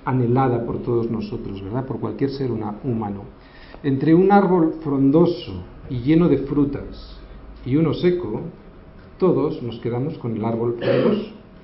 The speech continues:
Incluso si estos árboles pudiesen hablar, el frondoso sería el que te diría que es más feliz de los dos. ¿Por qué? <laughs> Porque ese fue su diseño.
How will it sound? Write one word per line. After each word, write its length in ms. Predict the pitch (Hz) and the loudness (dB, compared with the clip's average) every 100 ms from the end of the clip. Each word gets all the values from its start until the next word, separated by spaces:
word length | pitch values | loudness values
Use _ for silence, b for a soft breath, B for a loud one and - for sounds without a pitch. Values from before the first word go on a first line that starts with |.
| - - B B | -20 -20 B B
Incluso 460 | 175 165 196 175 180 | 2 4 4 4 2
si 220 | - 160 | 2 6
estos 300 | 196 202 - | 6 6 0
árboles 400 | 233 220 156 135 135 | 0 2 2 2 0
pudiesen 480 | 131 127 131 135 | -2 -2 -2 -2
hablar, 580 | 143 190 190 190 202 - B B - | 4 6 6 4 2 -4 B B -8
el 120 | 127 | -6
frondoso 840 | 117 131 147 208 202 - 165 196 208 - - | -2 -2 2 2 0 -2 -4 -4 -8 -12 -20
sería 380 | - 131 135 165 | -8 -4 0 0
el 100 | 175 | 2
que 80 | 170 | 0
te 140 | 170 | -2
diría 420 | 151 151 175 180 | -2 2 4 2
que 160 | 151 147 | 0 0
es 120 | 156 | 0
más 340 | 131 127 143 - | -2 -2 -2 -4
feliz 380 | 151 123 127 127 - - - - - - | -4 -2 -2 -4 -10 -20 -20 -20 -20 -10
de 120 | 120 | -2
los 220 | 113 120 | 0 0
dos. 180 | 123 175 - B B B B B - | 0 -4 -6 B B B B B 0
¿Por 200 | 170 170 | 2 4
qué? 300 | 254 254 - - - - | 2 2 -6 -18 -20 -6
<laughs> 180 | 185 131 B B B B - | -4 -4 B B B B -2
Porque 300 | 143 196 247 | -2 2 2
ese 240 | - 220 | 2 -4
fue 360 | - 160 185 185 | -2 2 2 2
su 160 | 175 | -2
diseño. 460 | 170 170 240 185 | -4 -2 0 0